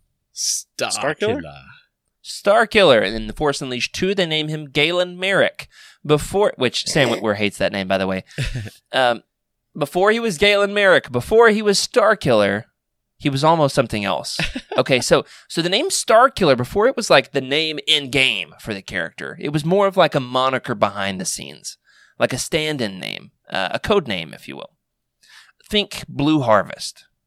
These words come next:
Speaker 3: right? And they sit down. I mean, this is the old, the old days when they had to do this. They sat down with none other than the man himself, George Lucas, the maker.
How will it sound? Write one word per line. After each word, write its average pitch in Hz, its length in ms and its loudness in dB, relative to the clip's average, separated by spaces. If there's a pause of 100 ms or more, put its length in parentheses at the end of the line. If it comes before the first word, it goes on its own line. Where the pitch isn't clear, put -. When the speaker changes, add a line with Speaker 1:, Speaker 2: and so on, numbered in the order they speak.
(120)
Speaker 3:
right? 113 280 -4 (1000)
And 123 460 -2 (720)
they 185 460 2 (240)
sit 269 260 -4
down. 175 480 -6
I - 40 -10
mean, 175 140 0
this 277 220 -4
is - 80 -8
the 247 120 -2
old, 254 280 4
the 214 100 -2
old 233 180 2
days 247 280 2
when 196 80 2
they 185 100 4
had 208 160 4
to 202 60 -2
do 220 100 0
this. 165 220 2
They 147 100 0
sat 180 260 -2
down 208 220 -4
with 180 220 -4
none 190 180 0
other 190 300 0
than 180 260 -2
the 180 100 -2
man 175 360 -2
himself, 151 440 2
George 151 440 0
Lucas, 160 420 2
the 277 180 4
maker. 359 340 -2